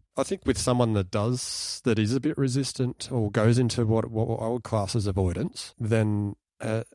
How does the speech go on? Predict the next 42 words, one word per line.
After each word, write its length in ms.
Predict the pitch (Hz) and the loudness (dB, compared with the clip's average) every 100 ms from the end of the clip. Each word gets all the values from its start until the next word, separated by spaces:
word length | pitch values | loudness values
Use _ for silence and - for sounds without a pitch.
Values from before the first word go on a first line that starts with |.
| - - | -20 -12
it's 320 | 143 - - | -10 -8 -8
just 320 | - 180 - | -4 -4 -2
a, 140 | 139 123 - | -6 -6 -8
well, 160 | 113 | -8
not 200 | 98 92 | -6 -4
just, 340 | 104 90 92 - | -2 -2 -2 -4
it's 160 | - | -2
a 20 | 127 | 0
matter 480 | 131 147 151 131 | 2 4 6 6
of 240 | 117 113 107 - _ _ _ | 6 4 2 -6 _ _ _
introducing 680 | 135 131 104 107 107 110 101 | -2 -2 0 0 0 -2 -2
them 200 | 95 92 | -4 -4
to 200 | 107 95 | -6 -6
emotions. 640 | 87 87 90 - - - - | -6 -8 -10 -12 -20 -14 -10
Like, 200 | 110 131 | -6 -6
you 60 | |
just 280 | 123 170 - | -4 -6 -6
step 380 | - - 120 - - | -6 -2 -4 -4 -6
through 320 | 113 104 98 | 2 2 2
it 100 | - | -4
slowly. 560 | - 104 98 98 87 - - | -4 -2 0 -2 -6 -12 -12
Like, 220 | 110 104 - _ _ _ _ _ _ _ _ - - | -8 -8 -12 _ _ _ _ _ _ _ _ -20 -4
it's 200 | 120 110 | -2 0
a 40 | |
matter 380 | 107 123 131 117 | 2 2 4 4
of 140 | 107 | 2
going 320 | 110 110 123 120 | 2 2 2 0
through 420 | 104 113 113 107 | 0 2 2 2
the 120 | 98 | 0
various 480 | 104 104 104 101 101 | 2 2 2 0 -2
emotions 560 | 98 101 - 104 90 | 0 0 -2 -6 -6
that 240 | 101 98 - | -4 -6 -6
the 80 | 104 | -4
person 400 | 101 101 - 98 | -2 -2 -4 -6
experiences. 800 | - - 120 131 127 - 131 120 | -8 -2 2 2 0 -2 0 2
I, 140 | 98 104 | 0 0
I 80 | |
usually 300 | 104 101 104 | -2 -2 -2
have 160 | 92 95 | -4 -6
a 60 | 98 | -8
standard 480 | - 110 104 104 | -6 -4 -4 -4
eight, 180 | 107 110 | -6 -8